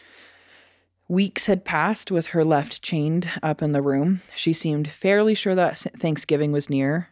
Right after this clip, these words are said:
Um, this is, for Canadian listeners, this is in the States, so that would be, like,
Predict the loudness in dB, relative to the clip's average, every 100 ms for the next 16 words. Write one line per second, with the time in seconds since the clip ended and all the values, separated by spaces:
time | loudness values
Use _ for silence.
0 | _ 0 2 0 -4 -6 -14 -14 -20 -4
1 | -2 0 2 2 2 -2 -2 -2 -2 -2
2 | -4 -6 -4 -4 0 -2 -2 -2 0 0
3 | -2 0 0 -2